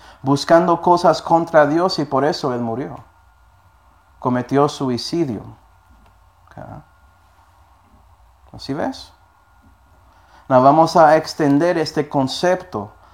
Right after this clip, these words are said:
a lo espiritual. Vamos a Ezequiel veintiocho. Ezequiel veintiocho. Hay muchos que preguntan, "¿Por qué Dios no destruye al diablo?" Buena pregunta.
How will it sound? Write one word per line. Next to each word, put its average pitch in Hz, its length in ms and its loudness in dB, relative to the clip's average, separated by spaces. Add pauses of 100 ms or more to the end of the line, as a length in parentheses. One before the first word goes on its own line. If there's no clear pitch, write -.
a 127 220 6
lo 127 240 4
espiritual. 120 840 -2 (320)
Vamos 151 340 4
a 147 140 2
Ezequiel 147 480 -2
veintiocho. 135 640 -4 (1600)
Ezequiel 151 640 0
veintiocho. 143 720 0 (1700)
Hay 135 100 8
muchos 175 340 2
que 175 100 2
preguntan, 160 540 2
"¿Por 143 140 0
qué 185 160 2
Dios 196 280 2
no 190 100 2
destruye 180 540 2
al 165 160 2
diablo?" 147 500 2 (240)
Buena - 240 0
pregunta. 165 580 -10